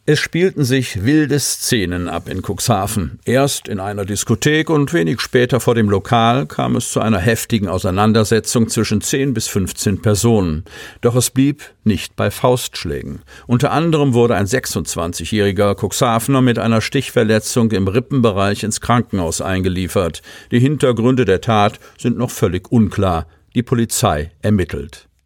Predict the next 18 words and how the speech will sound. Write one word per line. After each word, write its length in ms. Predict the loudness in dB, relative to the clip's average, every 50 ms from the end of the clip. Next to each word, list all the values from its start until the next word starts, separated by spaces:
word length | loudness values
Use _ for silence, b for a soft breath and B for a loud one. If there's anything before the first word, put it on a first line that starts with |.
| _ -4
Am 280 | -2 -2 -2 0 -2 -2
Sonnabendmorgen 1040 | 0 2 2 2 2 2 2 2 2 0 0 2 2 2 4 4 4 2 0 -2 -2
kam 260 | 0 0 2 2 0
es 140 | 0 -2 -2
zu 100 | -2 0
einer 200 | 2 2 0 2
heftigen 480 | 2 0 0 0 0 -2 -2 -2 -4
Auseinandersetzung 1080 | -4 -4 -2 -2 0 2 2 2 2 2 2 2 2 0 0 0 0 0 2 2 2 2
in 340 | 2 2 4 4 2 0 0
und 240 | -2 -2 -4 -4 -4
vor 300 | -2 2 2 2 2 2
einer 220 | -2 -2 -2 -4
Diskothek 640 | -4 -4 -6 -4 -4 -4 -2 0 0 0 0 0 -2
in 140 | -6 -4
Cuxhaven. 680 | -2 -4 -4 -2 -4 -4 -4 -4 -4 -6 -10 -12 -12 -8 -2
Nun 400 | 2 4 4 4 4 2 -2 -2
kommen 280 | -2 0 2 2 2
weitere 440 | 2 2 0 0 -2 -4 -4 -4 -6